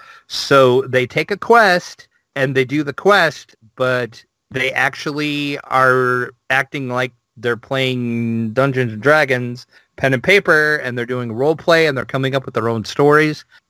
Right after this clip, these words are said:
It is amazing. So if you haven't checked that out, check them out. Once again, that is Brock and Friends. And finally, in our fan site news section, Mickey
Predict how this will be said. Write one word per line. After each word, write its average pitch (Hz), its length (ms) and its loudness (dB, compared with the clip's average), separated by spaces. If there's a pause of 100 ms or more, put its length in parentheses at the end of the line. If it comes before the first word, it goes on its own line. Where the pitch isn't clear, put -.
(120)
It 139 120 -4
is 131 160 2
amazing. 110 960 -2
So - 180 -2
if 85 100 -4
you 95 80 2
haven't 110 200 0
checked 127 200 -2
that 135 140 4
out, 156 300 2 (380)
check - 520 0
them 143 320 -4
out. 139 480 -8
Once 110 180 -14
again, 101 220 -10
that 101 160 -8
is 95 200 -12
Brock 95 500 -2
and 107 180 -4
Friends. 202 580 2 (400)
And 269 220 4
finally, 185 680 0
in 156 400 -6
our 143 180 2
fan 156 220 -6
site 156 160 0
news 156 160 -6
section, 160 500 -4
Mickey 220 680 -2